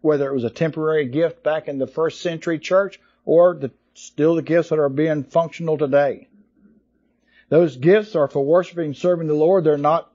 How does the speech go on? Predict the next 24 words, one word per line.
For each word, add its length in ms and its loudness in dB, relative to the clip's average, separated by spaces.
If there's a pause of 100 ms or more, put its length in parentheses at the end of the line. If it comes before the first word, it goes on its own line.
(100)
for 100 0
making 320 0
a 80 -2
profit. 580 -2 (840)
Now, 100 0
the 80 4
Bible 320 2
does 240 2
say 280 4
that 180 4
the 100 4
ox 460 2 (340)
who 140 4
treads 360 6
out 200 4
the 80 4
grain 320 4
is 160 2
worthy 520 4 (320)
of 200 4
his 220 -2
feed, 560 0
but 260 -4
that's 640 0